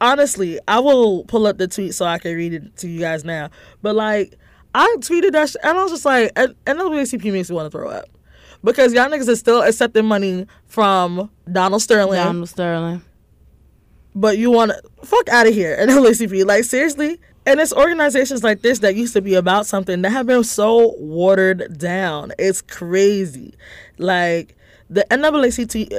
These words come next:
Speaker 1: N double A C P tweet that I had an issue with was, um, hashtag Mike Brown.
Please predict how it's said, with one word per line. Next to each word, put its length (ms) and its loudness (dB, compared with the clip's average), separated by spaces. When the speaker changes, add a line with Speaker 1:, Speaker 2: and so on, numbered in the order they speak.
Speaker 1:
N 140 2
double 180 6
A 120 6
C 160 -4
P 160 -8
tweet 360 -6
that 140 -6
I 60 -6
had 160 -4
an 80 -8
issue 440 -6
with 280 -4
was, 520 -10
um, 280 -8
hashtag 640 -4
Mike 300 -4
Brown. 500 -8